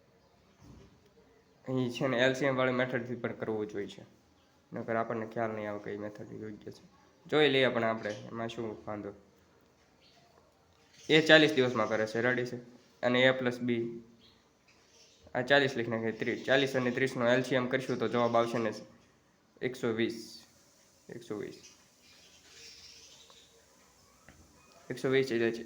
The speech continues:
ત્રણ ગુણ્યા કરતાં જવાબ મળશે. અહીં ચાર ગુણ્યા કરતાં મળશે. હવે બંનેનો એલ સી એમ થશે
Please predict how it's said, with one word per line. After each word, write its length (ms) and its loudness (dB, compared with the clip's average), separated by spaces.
ત્રણ 300 4
ગુણ્યા 200 4
કરતાં 360 2
જવાબ 220 4
મળશે. 280 0
અહીં 220 -4
ચાર 220 4
ગુણ્યા 240 2
કરતાં 300 0
મળશે. 260 0
હવે 160 4
બંનેનો 360 4
એલ 140 6
સી 120 0
એમ 80 0
થશે 240 -4